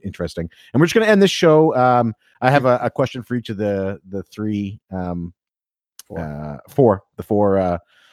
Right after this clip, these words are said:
Speaker 1: panel. Um, and it's, why video games? Why um, why did you decide that as a concept artist, you wanted to draw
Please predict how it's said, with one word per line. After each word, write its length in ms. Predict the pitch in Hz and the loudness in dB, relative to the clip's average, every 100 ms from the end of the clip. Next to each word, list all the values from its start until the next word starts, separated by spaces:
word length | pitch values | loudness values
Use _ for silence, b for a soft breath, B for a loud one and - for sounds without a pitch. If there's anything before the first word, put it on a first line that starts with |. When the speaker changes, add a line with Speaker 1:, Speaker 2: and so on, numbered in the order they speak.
| b - | b -4
Speaker 1:
panel. 420 | 117 107 101 - 92 | -2 -2 -6 -10 -10
Um, 380 | 92 90 87 - _ - | -8 -6 -8 -14 _ -8
and 260 | 113 113 | -4 -2
it's, 400 | 123 110 - - b b b | -4 -4 -8 -12 b b b
why 280 | 107 135 202 | 0 4 4
video 240 | 160 165 | 4 0
games? 320 | 82 76 - - | -2 -6 -12 -8
Why 720 | 104 127 139 139 139 143 139 _ _ _ _ _ | -2 0 0 0 -2 -4 -6 _ _ _ _ _
um, 600 | 104 110 113 107 104 92 _ | -6 -4 -4 -4 -6 -10 _
why 260 | 104 113 135 | -4 0 0
did 140 | 131 | -2
you 60 | 120 | -6
decide 600 | 117 - 113 110 107 95 | -8 -2 0 2 0 -2
that 260 | 104 98 - | -2 -2 -4
as 120 | 107 | -8
a 60 | 95 | -8
concept 420 | - 101 98 - | -6 -6 -8 -6
artist, 480 | 92 92 92 - - | -4 -4 -6 -10 -12
you 60 | 90 | -8
wanted 220 | 90 85 | -6 -6
to 120 | 92 73 _ | -8 -10 _
draw 440 | 101 92 87 90 | -4 -2 0 -4